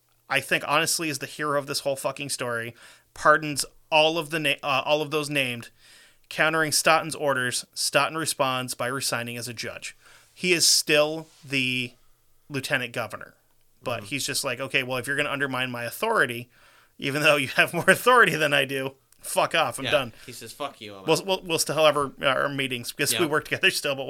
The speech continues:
Speaker 1: whatever. Gotta make it real fucking awkward.
Speaker 2: Of course.
Speaker 1: January seventh, Elizabeth Hubbard testifies for the last time in the witchcraft trials. January seventeenth, a court orders a new committee be selected to govern Salem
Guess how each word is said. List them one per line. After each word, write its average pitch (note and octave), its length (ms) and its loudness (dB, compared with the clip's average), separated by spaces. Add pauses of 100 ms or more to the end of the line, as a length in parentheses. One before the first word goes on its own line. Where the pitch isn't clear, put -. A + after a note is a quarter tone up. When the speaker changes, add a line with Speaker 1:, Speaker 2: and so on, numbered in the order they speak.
Speaker 1:
whatever. - 380 -6 (400)
Gotta D#3 180 4
make B2+ 100 -2
it A2+ 80 -6
real B2 260 -2
fucking A#2+ 300 -6
awkward. G#2+ 360 -8 (100)
Speaker 2:
Of - 160 -12
course. - 480 -10 (880)
Speaker 1:
January G3 560 -2
seventh, D3 520 2
Elizabeth E3 500 -2
Hubbard C#3+ 420 -2
testifies D3+ 560 0
for - 100 -6
the C3 80 -4
last C3 520 -4 (120)
time B2 420 -4
in C#3 180 -10
the B2 60 -4
witchcraft A#2 480 -6
trials. - 540 -8 (800)
January B2 420 -4
seventeenth, D#3+ 840 -2
a - 120 -12
court F3+ 340 -4
orders F3+ 340 -2
a D3 100 -4
new D3 260 -6
committee D#3 460 -4
be C#3 160 -6
selected C#3+ 500 -2
to B2 80 -10
govern C3+ 300 -2
Salem D3 500 0